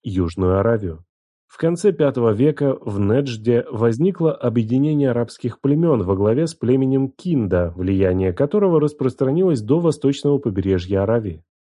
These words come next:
В пятьсот двадцать девятом году кинды были разгромлены, но их опыт вошёл в арабскую историю, они впервые осуществили политическое объединение арабских племён.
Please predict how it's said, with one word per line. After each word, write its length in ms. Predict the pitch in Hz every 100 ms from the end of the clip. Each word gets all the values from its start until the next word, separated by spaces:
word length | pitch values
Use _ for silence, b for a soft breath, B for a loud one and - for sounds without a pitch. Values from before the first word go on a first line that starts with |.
| _
В 160 | _ _
пятьсот 360 | 165 160 180
двадцать 380 | 131 131 - 117
девятом 440 | 113 170 190 165 139
году 340 | 143 139 143
кинды 420 | 135 165 185 131
были 240 | 113 147 165
разгромлены, 800 | 156 151 113 110 107 104 104 101
но 220 | 95 117
их 260 | 110 95 143
опыт 300 | 147 151 131
вошёл 360 | 117 95 147
в 120 | 127 110
арабскую 460 | 110 104 - 131
историю, 540 | 139 180 131 95 90 -
они 320 | 110 101 101
впервые 540 | 90 - 98 98 160 170
осуществили 640 | - 143 139 - 139 135
политическое 920 | 131 160 156 123 - 101 143 - 160 143
объединение 640 | 110 90 87 92 107 135
арабских 640 | - 113 95 87 - 95 -
племён. 420 | 95 95 104